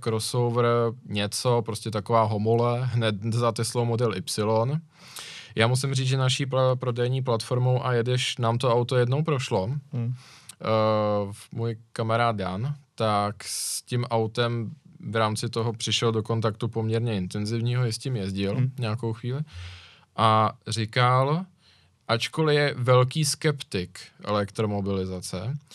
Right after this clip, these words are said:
Speaker 1: tak říkal, že to auto nefunguje vůbec špatně. A když se přeneseš přes to, právě přes ten marketingový cynismus, takže je to docela funkční vozidlo.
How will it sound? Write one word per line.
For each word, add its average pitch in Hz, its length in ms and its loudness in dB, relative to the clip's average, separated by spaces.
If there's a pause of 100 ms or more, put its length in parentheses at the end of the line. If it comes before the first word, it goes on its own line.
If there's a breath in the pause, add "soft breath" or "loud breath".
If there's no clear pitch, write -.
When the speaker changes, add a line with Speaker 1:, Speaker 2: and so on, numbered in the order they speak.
(200 loud breath)
Speaker 1:
tak 110 140 -6
říkal, 139 280 -2
že 156 120 -2
to 175 140 -4
auto 156 280 0
nefunguje 160 640 2
vůbec 92 300 -2
špatně. 87 440 -6
A 98 100 -4
když 120 200 -2
se 165 120 0
přeneseš 147 560 2
přes - 380 0
to, 135 420 6 (200)
právě 131 280 4
přes 135 220 -2
ten 147 140 2
marketingový 135 720 2
cynismus, 104 800 -4 (420 loud breath)
takže 156 260 -2
je 165 80 2
to 160 140 -4
docela 143 520 2
funkční 127 800 0
vozidlo. 101 580 -4